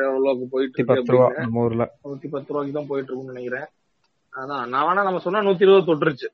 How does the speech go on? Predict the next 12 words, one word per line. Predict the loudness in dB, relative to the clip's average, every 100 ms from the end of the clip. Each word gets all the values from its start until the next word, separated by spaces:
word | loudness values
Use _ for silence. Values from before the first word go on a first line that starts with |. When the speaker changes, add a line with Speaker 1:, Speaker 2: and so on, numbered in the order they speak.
| _ -8
Speaker 1:
இந்தியால | 0 2 4
நூத்தி | 2 2 2
இருபது | 2
தொட்டுருச்சு | -2 -8 -12 -8
அப்படின்றதுல | -8 -8 -10 -8 -8
சந்தேகமே | -10 -8 -8 -6 -8
இல்ல. | -10 -14 _ _ _ _ _ _ _ _
ஆ, | -10 -6
அது | -4 0
மட்டும் | 0 0
இல்லாம | 0 0 0 0 0 0 -2
வெஜிடபிள்ஸோட | 0 0 2 2 2 2 4